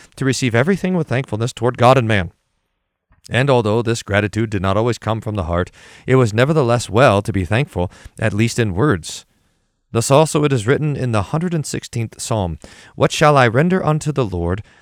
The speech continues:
for all his benefits toward me? I will take up the cup of salvation and call upon the name of the Lord." That is, "I will praise, adore, and thank him for all his benefits towards me."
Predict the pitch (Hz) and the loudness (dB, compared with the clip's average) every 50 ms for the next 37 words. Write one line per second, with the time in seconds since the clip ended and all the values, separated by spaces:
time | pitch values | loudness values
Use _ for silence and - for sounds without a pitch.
0 | _ _ - 110 110 - 127 143 139 156 143 110 - - 143 170 156 - - 92 | _ _ -6 -4 -2 2 2 2 2 2 0 -2 0 2 2 2 2 0 -2 -8
1 | - - - - - 90 82 78 - 90 80 78 76 73 - _ _ _ _ _ | -6 -8 -12 -10 -6 -6 -6 -6 -6 -6 -6 -6 -6 -8 -10 _ _ _ _ _
2 | _ _ _ _ _ - 110 110 113 117 113 - - 143 160 - 196 - - 180 | _ _ _ _ _ 0 2 2 4 2 2 0 2 2 4 4 2 -2 -2 -6
3 | - - 151 - 151 139 - - 113 104 87 92 92 90 - 131 120 - 120 110 | -4 -2 -2 -2 -2 -6 -4 -2 0 0 0 0 -2 -2 -4 -4 -4 -4 -4 -4
4 | - - - 131 139 151 147 - 139 131 131 131 117 113 117 120 117 117 107 117 | -4 -2 0 0 0 0 0 -2 -2 -2 0 0 -2 0 0 0 0 0 0 0
5 | 110 117 127 107 90 82 78 80 _ _ _ _ _ _ _ _ _ _ _ _ | 0 0 0 -2 -2 -4 -6 -10 _ _ _ _ _ _ _ _ _ _ _ _
6 | _ - 117 127 135 139 117 - - - - _ - - 131 127 117 123 113 _ | _ 2 4 6 6 6 4 2 -6 -16 -20 _ -6 0 2 2 4 2 0 _
7 | - - 131 135 147 160 165 175 156 - - 127 98 120 117 123 131 139 143 123 | -2 0 2 4 4 4 4 2 0 0 -2 -2 0 0 2 2 2 2 0 0
8 | 113 104 - - 156 165 180 - - - 95 95 104 - - 117 107 107 - - | -2 -2 -2 2 2 2 2 2 -2 -6 -6 -6 -6 -4 -2 -2 -2 -2 0 0
9 | 127 151 175 165 170 170 135 117 117 131 127 110 - - 87 - - - - 87 | 2 2 2 2 2 -2 -2 0 0 0 0 0 -2 -4 -10 -8 -8 -8 -6 -4
10 | 85 80 80 80 82 82 80 | -4 -4 -6 -6 -6 -6 -6